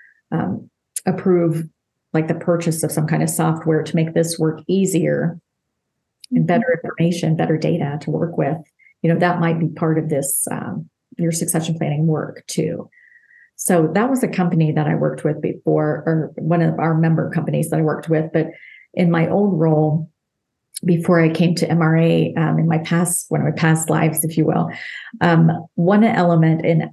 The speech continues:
Speaker 1: in our succession planning process that I liked was, so you had accountability to your leadership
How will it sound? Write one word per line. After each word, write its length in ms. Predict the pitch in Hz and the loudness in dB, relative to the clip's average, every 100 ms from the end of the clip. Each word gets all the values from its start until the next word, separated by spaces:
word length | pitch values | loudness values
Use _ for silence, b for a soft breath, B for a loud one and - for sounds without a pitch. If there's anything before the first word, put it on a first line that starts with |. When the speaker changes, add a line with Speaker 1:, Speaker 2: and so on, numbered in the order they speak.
| - | -2
Speaker 1:
in 140 | 185 | 0
our 140 | 156 | 2
succession 520 | 170 - 156 151 160 160 | 0 -2 -2 -2 0 0
planning 340 | 156 151 151 | 0 2 0
process 480 | 151 156 - 156 - | 0 0 0 -2 0
that 140 | 160 | 2
I 80 | 165 | 2
liked 480 | 156 170 160 160 - B B B B _ | 4 4 2 -2 -12 B B B B _
was, 560 | 170 165 160 147 - - - _ _ _ _ _ | 2 4 2 0 -4 -8 -12 _ _ _ _ _
so 180 | - 185 | -2 2
you 260 | 170 202 | 2 2
had 420 | 214 214 190 170 160 | 2 0 0 0 0
accountability 680 | 160 190 170 170 165 156 156 | 0 0 2 4 4 2 0
to 160 | - | -2
your 200 | 175 196 | 0 2
leadership 560 | 160 156 156 160 - 156 | 2 0 -2 -4 -6 -6